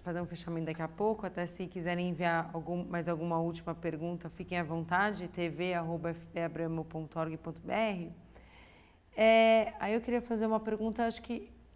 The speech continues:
direcionando mais pra você, Otávio. A gente tá falando muito, assim, da mídia, questão da mídia. Agora vamos falar o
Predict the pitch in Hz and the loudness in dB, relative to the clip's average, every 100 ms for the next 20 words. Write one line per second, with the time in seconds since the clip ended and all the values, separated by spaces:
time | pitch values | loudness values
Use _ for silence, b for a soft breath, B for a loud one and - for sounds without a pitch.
0 | - 214 226 233 233 226 226 220 240 226 | -6 -4 -2 0 2 4 2 4 4 4
1 | 247 - 185 165 170 156 147 143 143 - | 2 0 0 -2 -4 -8 -8 -12 -16 -20
2 | - - - 226 240 240 240 240 233 226 | -20 -20 0 2 4 4 4 4 0 0
3 | 208 175 190 247 254 220 202 190 180 190 | 2 2 4 4 4 4 0 -2 -2 0
4 | 185 226 220 214 B B B B B - | 0 0 0 -4 B B B B B -2
5 | 262 269 269 254 | 0 2 8 8